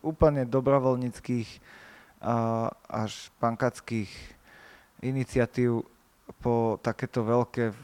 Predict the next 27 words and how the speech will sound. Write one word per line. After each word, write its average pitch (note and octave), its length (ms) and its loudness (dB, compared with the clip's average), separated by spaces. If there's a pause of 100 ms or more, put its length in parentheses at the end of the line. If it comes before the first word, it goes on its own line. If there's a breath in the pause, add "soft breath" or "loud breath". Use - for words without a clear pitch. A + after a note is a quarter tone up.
relatívne A#2 720 -4
profesionálne A#2 960 0
inštitúcie. A#2+ 1040 -6 (880 loud breath)
A G#2+ 480 -6 (880)
čo D#3 240 4
je D#3 80 6
na-, C#3 240 -2
s-, - 240 -14
najviac D3 560 4
ma D3+ 160 6
baví C#3 400 8
sa C3 160 -6
stretnúť C3+ 480 -2
s - 60 -20
tými B2 180 -4
ľuďmi, B2 320 -2
ktorí A#2+ 240 -4
sú B2 160 -8
za A#2+ 240 -2
tým, C#3 400 -6 (200)
a A#2 560 -6
dávajú B2 400 2
do A#2 160 -2
toho B2+ 240 -2
strašne B2 480 -6
veľa A2+ 240 0
srdca A2+ 560 -2